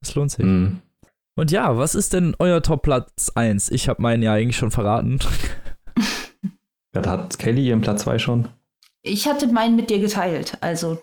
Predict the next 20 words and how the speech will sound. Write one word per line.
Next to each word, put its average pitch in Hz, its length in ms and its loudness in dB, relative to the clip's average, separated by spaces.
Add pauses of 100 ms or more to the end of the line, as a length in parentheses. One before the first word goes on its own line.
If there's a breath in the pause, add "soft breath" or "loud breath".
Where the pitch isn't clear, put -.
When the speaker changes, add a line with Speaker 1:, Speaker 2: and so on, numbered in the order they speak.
Speaker 3:
das - 180 -6
Teemännchen 180 520 -2
Speaker 2:
Ah, 92 680 0
okay, - 120 -6
Speaker 3:
hat 143 140 0
auch - 60 -2
Speaker 2:
okay. - 60 -6
Speaker 3:
meinen 170 240 -2
zweiten - 300 -6
Platz - 260 -8
gekriegt. - 460 -12 (380)
Speaker 2:
Alles 76 260 -4
klar. - 340 -6 (160)
Speaker 1:
Und 104 220 -2
das - 140 -2
ist 127 140 -2
bei 120 120 2
mir 143 160 2
Platz - 220 0
eins. 101 360 0